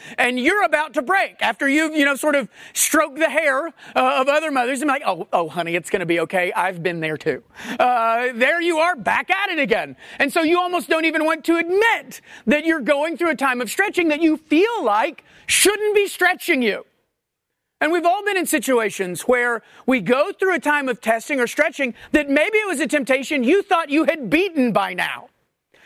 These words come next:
Maybe, gentlemen, it is your self-control. Maybe you struggle with anger. Maybe you, uh, maybe those sorts of things were things you felt like you dealt with. And so then you feel the stretching, and instead of saying, "Lord,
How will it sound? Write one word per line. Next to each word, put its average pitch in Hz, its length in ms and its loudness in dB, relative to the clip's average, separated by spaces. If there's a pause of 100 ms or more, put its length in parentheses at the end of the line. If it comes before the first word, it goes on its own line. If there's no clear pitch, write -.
(140)
Maybe, 311 320 2
gentlemen, 294 580 0
it 262 120 2
is 247 180 0
your 302 300 2 (180)
self-control. 302 960 0
Maybe 220 300 0
you 302 180 2 (180)
struggle 302 400 0
with 349 120 0
anger. 277 600 -2
Maybe 269 300 0
you, 311 200 0
uh, 269 240 -2
maybe 320 380 0 (220)
those 320 260 2
sorts 330 260 -2
of 285 120 0
things 320 240 0
were 302 100 -2
things 294 240 2
you 330 100 2
felt 311 240 0
like 302 220 -2
you 285 140 2
dealt 277 400 0
with. 220 360 0 (300)
And 285 180 0
so 294 200 0
then 349 260 2
you 392 160 2
feel 370 320 0
the 285 140 0
stretching, 269 920 -2 (220)
and 277 200 2
instead 339 400 -2
of 403 160 0
saying, 311 400 0
"Lord, 277 720 0